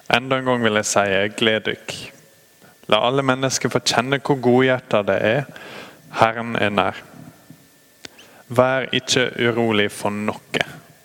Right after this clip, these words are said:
Men legg alt det jeg har på hjertet framfor Gud i bønn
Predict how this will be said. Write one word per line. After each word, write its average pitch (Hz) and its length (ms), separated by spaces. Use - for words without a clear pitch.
Men 110 220
legg 139 180
alt 147 300
det 165 140
jeg 127 100
har 123 160
på 110 100
hjertet 110 460
framfor 117 400
Gud 139 400
i 107 80
bønn 127 400